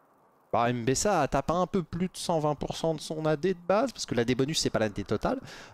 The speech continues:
Euh, ce, son A D total, c'est, c'est sympathique. Et accessoirement, ça lui rend de l'énergie.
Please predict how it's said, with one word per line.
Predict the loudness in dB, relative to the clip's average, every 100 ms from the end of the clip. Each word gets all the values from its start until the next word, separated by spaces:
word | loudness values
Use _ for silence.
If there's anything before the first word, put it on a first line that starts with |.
| 0
Euh, | 2 2 -4 -10
ce, | 0 0
son | 2 2
A | 2
D | 2
total, | 2 0 0 -4 -6
c'est, | -2 4 4
c'est | 4
sympathique. | 2 2 2 0 -2 -2
Et | 0
accessoirement, | 2 2 2 2
ça | 2
lui | 2
rend | 2 4
de |
l'énergie. | 2 2 2 2 2 -2